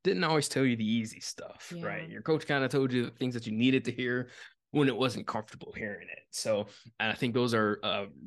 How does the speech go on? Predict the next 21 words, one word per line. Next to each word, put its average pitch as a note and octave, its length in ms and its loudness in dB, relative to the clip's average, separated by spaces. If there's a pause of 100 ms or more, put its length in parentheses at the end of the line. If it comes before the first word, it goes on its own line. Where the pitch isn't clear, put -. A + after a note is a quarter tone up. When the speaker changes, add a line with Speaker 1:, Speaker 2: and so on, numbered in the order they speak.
(120)
Speaker 1:
really B2 220 2
great A#2 240 2
moments, C3+ 560 2
and G#2+ 380 -8 (500)
that A#2 140 0
can G#2+ 100 -4
really B2 220 4
be A2 140 0
transformative D3+ 960 2
if A#2 120 -14
you B2+ 140 0
allow A2 400 4
'em G2+ 300 -8 (160)
to A2+ 100 -10
really A2 260 -2
just G#2 200 -6
kind G#2+ 200 -2
of, G2+ 160 -6 (360)
if A#2+ 100 -12
you A2+ 60 -4
just - 280 0